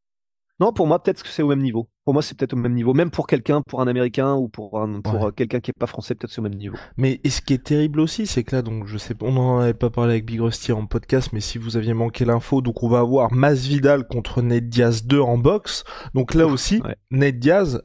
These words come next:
Speaker 2: bye bye. Donc c'est,
Speaker 1: Oui,
Speaker 2: à
Speaker 1: ouais,
Speaker 2: chaque fois,
Speaker 1: c'est vrai.
Speaker 2: à chaque
Speaker 1: Et,
Speaker 2: fois,
Speaker 1: et Masvidal,
Speaker 2: et
Speaker 1: ouais.
Speaker 2: Masvidal. À chaque fois avec Big Rusty, on en parle, mais c'est vrai que c'est, ces combats qui sont sportivement pas très intéressants, mais qui ajoutent un petit peu d'exotisme, comme quand il y avait le retour de Brock Lesnar et tout, ça fait que,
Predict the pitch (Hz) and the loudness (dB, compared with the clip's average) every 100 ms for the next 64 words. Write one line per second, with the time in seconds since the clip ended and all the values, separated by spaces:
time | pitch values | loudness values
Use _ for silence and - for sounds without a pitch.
0 | 123 120 165 156 180 170 143 156 - 180 | -2 2 2 4 2 2 0 0 0 -2
1 | - - - - 160 196 160 202 190 254 | -2 -12 -14 -2 0 4 4 4 2 2
2 | 233 147 139 - - 170 185 208 202 143 | 4 2 0 -2 2 2 4 4 4 0
3 | 131 160 285 175 160 165 147 160 180 185 | 2 2 2 2 4 4 2 2 0 0
4 | 139 - - 156 208 196 143 139 139 - | 0 -2 0 0 2 0 2 2 2 0
5 | 165 147 151 202 160 - 175 185 - 127 | 0 0 2 2 0 2 0 0 0 0
6 | - - - 131 160 180 180 - 131 - | 0 -2 -2 0 2 2 0 -6 -6 -6
7 | 143 - - 147 - 165 165 143 - 147 | -6 -4 -4 -2 -2 0 0 0 0 0
8 | 135 139 - 143 139 - 156 - - - | 0 0 2 2 2 0 -2 -6 -18 -2
9 | 131 135 160 151 185 139 123 - 139 131 | -2 2 0 0 -2 -2 -4 -4 0 0
10 | 127 131 139 160 135 - - 127 123 131 | 0 -2 -2 -6 -8 -8 -6 -6 -6 -8
11 | 123 131 131 123 123 - 123 127 117 123 | -2 0 2 2 0 -2 -2 0 2 0
12 | - 123 - 131 131 214 135 - 160 117 | 2 -2 0 0 0 -2 -2 -2 -4 -4